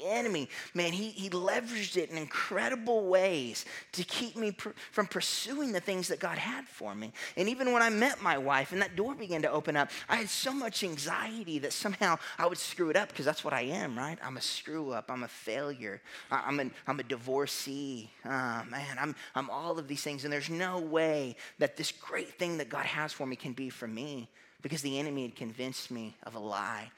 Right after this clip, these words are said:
A-, and the enemy likely has convinced you of one too. Tonight's message is titled this, Unchained from Our Past.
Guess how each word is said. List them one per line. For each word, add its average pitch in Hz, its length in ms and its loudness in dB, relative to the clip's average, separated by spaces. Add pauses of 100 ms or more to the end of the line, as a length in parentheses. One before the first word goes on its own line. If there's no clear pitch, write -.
(340)
A-, 107 160 -6
and 139 140 -4
the 139 80 0
enemy 147 340 -2 (280)
likely 139 320 2
has 123 120 -4
convinced 127 480 -6
you 131 120 -2
of 117 100 -8
one 117 160 -4
too. 113 380 -4 (240)
Tonight's 196 320 6
message 170 320 0
is 131 120 -4
titled 139 380 2
this, 135 300 2 (240)
Unchained 156 520 0
from 139 200 0
Our 120 80 2
Past. 117 580 -4